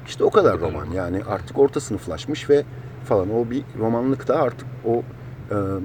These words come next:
o toplumsal dayanışma performansından bir kimliğe indirgenmiş bir hal alıyordu. Eee, ikinci kanalsa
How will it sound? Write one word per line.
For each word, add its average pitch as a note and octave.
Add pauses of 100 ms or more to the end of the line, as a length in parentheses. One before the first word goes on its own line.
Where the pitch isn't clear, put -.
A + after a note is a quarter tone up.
(100)
o G#2+
toplumsal A2
dayanışma G2
performansından G#2+ (580)
bir D3+
kimliğe C3+ (640)
indirgenmiş G2+ (140)
bir A#2 (340)
hal F#2
alıyordu. C#2 (840)
Eee, A#2 (1600)
ikinci F3+
kanalsa F3+